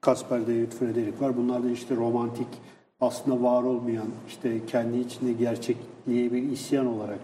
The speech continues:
e, yeni bir tarz geliştiriyorlar ve,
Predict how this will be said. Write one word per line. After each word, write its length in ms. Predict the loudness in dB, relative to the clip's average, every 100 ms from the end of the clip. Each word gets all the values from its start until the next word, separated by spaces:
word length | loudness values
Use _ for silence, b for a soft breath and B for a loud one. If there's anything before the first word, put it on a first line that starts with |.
| -14 -8 -2
e, 40 | 0 0 0 4
yeni 220 | 4 4
bir 180 | 0 2
tarz 420 | 2 4 0 -10 B B B B _ 0
geliştiriyorlar 800 | 0 0 -2 -2 0 2 2 4
ve, 160 | 2